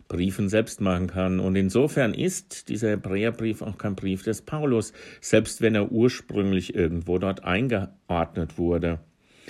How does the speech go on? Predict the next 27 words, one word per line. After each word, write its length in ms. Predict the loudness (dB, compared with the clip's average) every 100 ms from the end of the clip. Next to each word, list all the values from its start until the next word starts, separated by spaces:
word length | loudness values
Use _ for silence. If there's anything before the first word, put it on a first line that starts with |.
| -20 -6
Es 160 | -4 2
geht 220 | 4 4
eigentlich 460 | 2 2 2 0 2
dabei 380 | 2 4 2
um 120 | 2 2
die 80 |
sogenannte 580 | 2 2 2 2 2 2
Belehrung 760 | 4 4 6 4 4 2 0 -4 -12 -20 -20 _
oder 180 | 4 4
Parenese, 1160 | 4 0 2 4 4 4 2 0 0 0 -2 -8 _ _
Parenese, 1200 | -8 -4 -2 -2 0 0 0 -2 -2 -4 -4 -6 -8 _ -20 -10
also 160 | -2 4
Ermahnung, 680 | 6 6 4 4 4 2 0 -6 -20 -2
dass 160 | 0 2
man 120 | 2
sich 160 | 2
doch 140 | 2 4
bitte 300 | 4 2 2
an 120 | 2
das 240 | 2 2
halten 300 | 2 0 0
soll, 240 | 2 2 2
was 160 | 0
man 140 | 0 0
mal 200 | 0 0
gelernt 460 | 2 2 2 0
hat. 260 | -4 -6 -6